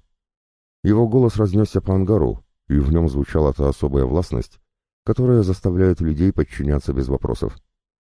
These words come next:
«Что бы ни произошло, не вмешиваться!» Ледогоров усмехнулся и отдал аналогичный приказ своим спецназовцам. Те застыли на позициях, опустив стволы,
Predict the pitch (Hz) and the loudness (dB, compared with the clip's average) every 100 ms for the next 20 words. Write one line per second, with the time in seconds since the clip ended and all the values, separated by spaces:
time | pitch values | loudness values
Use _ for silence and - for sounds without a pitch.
0 | _ - - 82 76 78 78 78 71 73 | _ -18 -4 -2 2 0 2 0 0 -2
1 | 76 85 90 - 76 78 65 67 64 64 | 0 0 0 -4 0 0 0 -2 -2 -4
2 | 65 - 71 - _ _ _ _ _ _ | -4 -2 -4 -6 _ _ _ _ _ _
3 | _ _ _ _ _ _ - 98 117 139 | _ _ _ _ _ _ 0 2 2 2
4 | 139 - 113 - 107 131 143 139 139 123 | 2 0 -6 -2 0 0 -2 0 -2 -2
5 | - _ _ - 101 101 95 95 90 85 | -6 _ _ 0 2 2 0 0 0 0
6 | 85 87 87 82 76 - 90 - - 73 | 0 0 -2 -4 -2 -2 -2 -2 -2 0
7 | 73 80 - 62 55 - 57 50 _ _ | -2 -4 -4 -4 -4 -8 -10 -10 _ _
8 | _ _ _ _ 76 65 - 64 60 60 | _ _ _ _ -2 -2 -2 -2 -2 -2
9 | 67 82 - 64 60 62 69 67 64 - | -2 -2 -2 -2 -2 -4 -6 -6 -8 -8
10 | - 67 85 90 | -6 -2 -2 -2